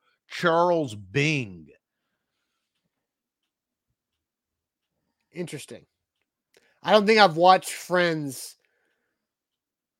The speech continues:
Speaker 2: since, like, I graduated high school. I never went back. It was, I never went back and watched it, uh, like, as an adult.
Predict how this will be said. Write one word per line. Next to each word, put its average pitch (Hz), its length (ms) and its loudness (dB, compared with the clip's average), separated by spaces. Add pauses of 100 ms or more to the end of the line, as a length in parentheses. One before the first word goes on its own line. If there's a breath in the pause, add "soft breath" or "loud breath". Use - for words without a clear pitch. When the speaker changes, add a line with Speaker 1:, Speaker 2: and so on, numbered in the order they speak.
Speaker 2:
since, - 540 -6
like, 180 200 0
I 156 460 2 (960)
graduated 160 600 0
high 143 180 -8
school. - 360 -20 (2000)
I 147 60 -12
never 196 180 2
went 190 240 -2
back. 151 240 -4
It 185 40 -2
was, 196 300 2
I 185 120 0
never 196 280 2
went 196 160 0
back 180 240 2
and 160 140 -6
watched 147 400 -6
it, 104 120 -20 (140)
uh, 151 160 -12
like, 156 160 -8
as 156 160 -6
an 143 100 -10
adult. 123 480 -14